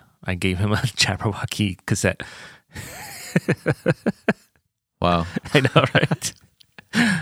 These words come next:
Speaker 1: I remember that 'cause he was, like, right next to me, and I was like,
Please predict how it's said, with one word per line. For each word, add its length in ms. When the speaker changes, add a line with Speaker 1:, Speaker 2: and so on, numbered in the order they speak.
Speaker 1:
I 80
remember 400
that 320
'cause 120
he 60
was, 160
like, 200
right 240
next 260
to 80
me, 80
and 100
I 20
was 160
like, 160